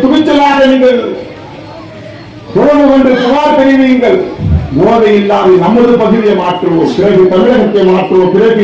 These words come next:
இந்தியாவை மாற்றுவோம். போதை இல்லாத அரங்கநாதபுரம் நம்முடைய அண்ணன், முன்னாள் நகரமன்ற உறுப்பினர் அண்ணன் சொல்வதை போல நான் பார்க்கிற வலது பக்கம் சாராய்க்கு ஊசி கொடுத்து இருந்த ஏரியா பகுதி, இந்த பகுதி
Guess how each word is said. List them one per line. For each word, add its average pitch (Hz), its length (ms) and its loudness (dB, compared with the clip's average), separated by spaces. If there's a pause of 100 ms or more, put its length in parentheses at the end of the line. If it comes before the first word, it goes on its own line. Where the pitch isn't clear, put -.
இந்தியாவை 262 460 2 (100)
மாற்றுவோம். 220 520 -2 (800)
போதை 285 360 2 (100)
இல்லாத 277 340 2 (100)
அரங்கநாதபுரம் 277 840 0
நம்முடைய 226 300 0 (160)
அண்ணன், 254 320 0 (840)
முன்னாள் 247 380 0
நகரமன்ற 254 420 2 (100)
உறுப்பினர் 226 400 0
அண்ணன் 208 280 0
சொல்வதை 220 320 0 (120)
போல 285 180 0 (720)
நான் 180 300 0
பார்க்கிற 226 420 0
வலது 226 320 2
பக்கம் 254 340 0 (120)
சாராய்க்கு 226 480 0 (140)
ஊசி 247 280 -2
கொடுத்து 220 340 -2
இருந்த 185 180 2 (180)
ஏரியா 151 240 0 (100)
பகுதி, 165 300 0 (1500)
இந்த 202 120 2 (140)
பகுதி 302 240 2